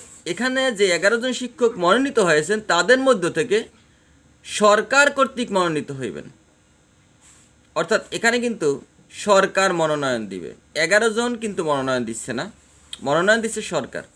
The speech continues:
সরকার মনোনীত একজন শিক্ষক সদস্য সচিব হইবেন। তিনের এক এর জ এবং জ এর অধীন মনোনীত সদস্য মনোনয়ন তারিখ হতে তিন বছরের জন্য উক্ত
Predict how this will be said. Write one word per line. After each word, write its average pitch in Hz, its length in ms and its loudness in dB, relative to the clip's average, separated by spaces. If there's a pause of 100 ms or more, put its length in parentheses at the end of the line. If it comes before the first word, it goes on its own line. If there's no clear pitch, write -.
(640)
সরকার 240 600 4
মনোনীত 190 460 0
একজন 202 480 2 (640)
শিক্ষক - 580 -6 (180)
সদস্য 156 500 -4
সচিব 143 400 -10 (360)
হইবেন। 78 340 -10 (3000)
তিনের 247 320 0
এক 233 300 0 (260)
এর 151 240 -4
জ 120 120 -10 (340)
এবং 165 280 -4
জ 107 120 -10
এর 220 340 2
অধীন 214 260 2
মনোনীত 170 580 0 (400)
সদস্য 190 560 -4
মনোনয়ন 202 560 2
তারিখ 208 420 0
হতে 151 180 -2
তিন 226 380 -8
বছরের 226 460 0
জন্য 147 240 -6
উক্ত 160 240 -8